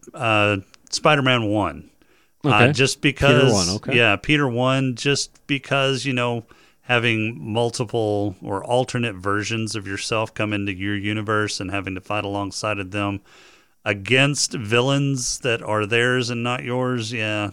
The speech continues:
Speaker 1: that's, that's kind of a mind fuck. So I'm gonna give it to
Speaker 2: Okay.
Speaker 1: Peter One.
Speaker 2: All right, I can see that. All right, uh, I think it's time to pick our next movie.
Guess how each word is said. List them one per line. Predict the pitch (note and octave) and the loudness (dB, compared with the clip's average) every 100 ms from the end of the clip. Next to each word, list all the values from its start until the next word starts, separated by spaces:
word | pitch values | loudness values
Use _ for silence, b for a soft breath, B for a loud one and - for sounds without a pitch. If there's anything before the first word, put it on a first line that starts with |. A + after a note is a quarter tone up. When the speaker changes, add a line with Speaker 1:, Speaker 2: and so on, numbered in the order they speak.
| - | -8
Speaker 1:
that's, | C3+ - - | -10 -8 -10
that's | - C3 | -10 -10
kind | - C#3 | -6 -4
of | |
a | G2+ | -4
mind | G2 F#2 F2 | -2 -4 -6
fuck. | - F2 - | -8 -10 -10
So | - | -8
I'm | G2 G#2 | -6 -6
gonna | F#2+ | -4
give | F#2+ | -6
it | F#2+ | -6
to | G3 | -6
Speaker 2:
Okay. | - G3 | 0 0
Speaker 1:
Peter | F#2 | -2
One. | F2+ F2+ F2+ - _ _ _ _ _ _ - | -8 -10 -12 -16 _ _ _ _ _ _ 0
Speaker 2:
All | A#3 | 0
right, | D4+ D#4 | 0 -6
I | - A#2+ | -4 -4
can | A3+ | -2
see | - D#3+ | -4 -2
that. | E3+ A#3+ _ _ _ _ _ _ _ _ _ _ _ b b b b b b b | -4 -6 _ _ _ _ _ _ _ _ _ _ _ b b b b b b b
All | D#3+ F#3+ | 0 2
right, | G3+ G#3+ D#3 - - - | 2 0 -2 -6 -10 -6
uh, | C#3+ D#3+ D#3+ D#3+ E3 E3 E3 E3 E3 - | 0 2 2 2 0 0 -2 -2 -4 -6
I | |
think | B2 A#3 B3 | -8 -8 -6
it's | A#3+ - | -6 -8
time | - G3 A#3 A#3 | -6 -6 -6 -8
to | - D#3+ C#3+ | -8 -8 -10
pick | - - F#3+ - | -12 -10 -10 -6
our | D3+ D3 | -6 -6
next | D#3 F3 - - | -6 -8 -10 -12
movie. | A#2 C3 F3 G3+ C#3+ F2+ D#2 - | -12 -10 -8 -8 -10 -12 -12 -18